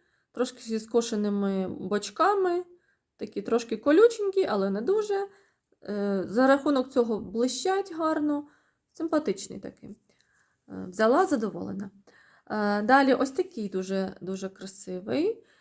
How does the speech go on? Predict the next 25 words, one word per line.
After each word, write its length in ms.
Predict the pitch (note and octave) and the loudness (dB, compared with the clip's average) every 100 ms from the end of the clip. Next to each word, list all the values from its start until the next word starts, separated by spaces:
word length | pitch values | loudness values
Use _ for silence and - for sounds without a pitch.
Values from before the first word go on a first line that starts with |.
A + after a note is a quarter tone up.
| _ - | _ -6
Е, 300 | F#3+ F#3 F3 | -4 -2 -6
такий 480 | - - G3 C4 A#3 | -8 -8 -4 0 2
я 100 | G#3 | 2
взяла 520 | G3 G#3 G3+ G3+ - | 2 2 4 2 0
чорний 680 | - B3+ C#4+ E4+ E4+ F4 F#4 _ _ - | -4 2 2 2 -2 -4 -6 _ _ -12
і, 280 | A3 A#3+ B3+ | -6 -4 -2
е, 580 | B3+ A#3+ - G3+ G3+ G3 G3+ - _ _ _ _ | -2 -4 -8 -6 -6 -6 -8 -16 _ _ _ _
а-ля 280 | G3+ G3+ G#3 | 0 4 4
бронза. 640 | F3 F#3+ A#3+ C#4 G#3 F#3 | 4 2 2 2 0 0
Ну, 120 | - | 0
він 340 | G#3+ A#3+ C4+ - - _ - | 0 0 0 -4 -18 _ -6
позиціонувався 800 | G3+ G3 G3 G#3+ G#3+ A3 G#3+ G#3+ | -6 -6 -4 0 2 2 2 0
як 200 | G3 F#3+ | 0 0
золотий, 560 | G3 G3 G3+ A#3+ E4+ G4 | 0 2 2 2 2 2
але 200 | G3+ G3+ | 2 0
ви 100 | G#3+ | 0
бачите, 520 | G3+ A#3 A#3 G#3 G3+ - | 2 2 0 -4 -4 -4
навіть 400 | F#3 G#3 G#3 G#3 | -4 0 0 -4
це 120 | G#3 | -4
не 160 | G#3 G3+ | -2 -2
античне 500 | G#3 G3+ C4 - A3 | -2 -4 -6 -4 -6
срібло, 380 | - G#3 F#3 | -4 -4 -2
це 180 | F3+ G#3 | -4 -4
більше 380 | F#3+ G#3 G3+ G#3 | -4 -4 -6 -4
як, 160 | G3+ | -4